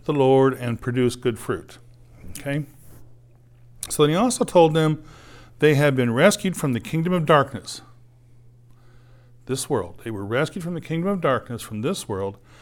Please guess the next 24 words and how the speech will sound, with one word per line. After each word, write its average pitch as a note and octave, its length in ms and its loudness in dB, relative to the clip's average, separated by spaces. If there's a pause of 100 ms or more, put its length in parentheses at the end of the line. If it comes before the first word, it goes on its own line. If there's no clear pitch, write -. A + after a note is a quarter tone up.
(240)
and A2+ 100 -6
transferred F3+ 760 0
to C#3 100 -6
the C3 60 -4
kingdom C3 320 -2
of B2+ 120 -2
heaven. A#2 460 2 (680)
"Thy G#2 140 -12
will A2 180 -8
be D#3+ 80 -2
done D#3 160 -4
on C#3+ 140 -2
earth C3 240 -4
as G#2+ 140 -6
it G#2 80 -8
is G#2+ 140 -6
in B2 100 -6
heaven." A2 320 -6 (720)
Okay? A#2 240 -12 (420)
So B2+ 540 2 (280)
in A#2 100 -2
this C3 180 0
case, D3+ 520 2 (100)
this G#2+ 180 -10